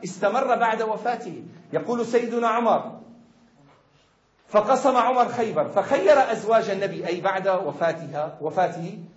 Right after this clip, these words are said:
"أن يقطع لهن من الماء والأرض أو يمضي لهن الأوساط". يعني بعد وفاة النبي هذه الأراضي بقيت ملكها للنبي عليه الصلاة والسلام، الثمر، ولا يباع الأصل،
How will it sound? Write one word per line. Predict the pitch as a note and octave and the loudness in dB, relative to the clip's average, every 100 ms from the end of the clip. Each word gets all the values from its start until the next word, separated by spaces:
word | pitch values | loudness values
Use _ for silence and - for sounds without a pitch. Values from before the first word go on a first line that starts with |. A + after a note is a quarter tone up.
| - G3+ | -4 2
"أن | G#3 | 4
يقطع | A#3+ C#4+ - B3+ | 4 2 2 2
لهن | A#3+ A3+ B3+ A#3+ | 2 0 -2 -4
من | A3 | -2
الماء | G#3+ G3 A3+ A3 | -2 -2 -2 -2
والأرض | F#3 F3+ - B3 G#3 - - - | 0 0 2 0 0 -10 -20 4
أو | C#4+ D#4 | 6 6
يمضي | C4 C#4 B3+ F#3+ A3 G3 | 4 0 0 -2 -4 0
لهن | G3 G3+ G#3 | 0 0 -2
الأوساط". | G3 F#3+ F3 - F3 D3 - - - | -2 0 -4 -2 0 0 -2 -16 -4
يعني | D#3+ D3+ D#3+ | -2 -2 0
بعد | F#3+ G#3 | 2 2
وفاة | G#3+ G3+ G#3 G3 | 2 2 2 2
النبي | F#3+ G3 G3 B3 - - - | -2 -2 -4 -8 -12 -18 -10
هذه | - G3+ G#3 G3 | 2 4 4 0
الأراضي | F#3 F#3 F#3 E3+ | 2 4 2 2
بقيت | G#3+ A#3 A3+ B3+ B3+ - - - - | -2 -2 -2 -2 -2 -10 -20 -20 -8
ملكها | E3+ C#4 G3 G#3 G3 | -4 -2 0 2 2
للنبي | F3+ F#3 F3+ G3+ F#3+ | 2 -2 -6 -4 -4
عليه | E3+ F3+ | -2 -6
الصلاة | C#3+ E3+ E3 E3 | -8 -4 -2 -2
والسلام، | E3 - F#3 D#3+ - | -6 0 2 2 -2
الثمر، | E3 - A3 C4+ - - - - | -4 -2 0 0 -2 -10 -14 2
ولا | F#3+ G3+ | 4 6
يباع | F#3 E3+ F#3+ D#3 | 4 4 4 4
الأصل، | D3+ - - C#4 | 0 -2 -2 -4